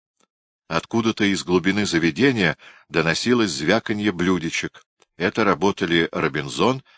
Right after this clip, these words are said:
и второй мойщик. Пьянар синим карандашом, который то и дело ломался в его толстых пальцах убийцы, выводил по-детски крупные цифры.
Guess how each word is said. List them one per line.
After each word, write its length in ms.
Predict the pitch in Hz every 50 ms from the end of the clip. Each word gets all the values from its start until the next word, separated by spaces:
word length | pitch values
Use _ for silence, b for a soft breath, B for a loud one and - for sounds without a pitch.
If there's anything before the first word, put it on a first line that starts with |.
| b b
и 120 | - 87
второй 440 | 95 - - - 95 85 78 82 90
мойщик. 600 | 80 71 71 67 64 - - - - - _ _ _ _ _ _ _ _ _ _ _ _ _ _ _ _ _ _ _ _ _ _ _ _ _ _ _ _ _ _ _ _ _ - _ _ _ _ _
Пьянар 480 | - 87 87 92 90 98 107 113 120 117
синим 340 | - - 123 127 113 98 85
карандашом, 800 | - - 80 80 80 76 80 76 - - - 92 104 110 120 B B B B B B B B B B
который 400 | - 92 87 - 98 92 95 92
то 180 | - - 98 92
и 120 | 92 90
дело 380 | 80 85 92 90 87 90 90 - _
ломался 840 | 85 80 87 90 87 87 87 87 87 85 - - - 87 87 87 _ b b b b b
в 100 | - 71
его 260 | 78 80 82 82 85
толстых 680 | - _ - 90 87 87 82 - - - 87 82 - -
пальцах 560 | _ 90 87 82 80 - - - 90 - -
убийцы, 640 | 90 80 71 80 82 80 80 _ - - - 82 76 _ _ _ - _ _ _ _ _ _
выводил 520 | - 78 71 76 78 69 - 104 127 127 _
по-детски 640 | _ 95 82 71 - 85 107 110 - - - - 113
крупные 600 | - - - 82 90 92 - _ 82 87 90 87
цифры. 580 | - - - 87 78 73 - - 71 69 65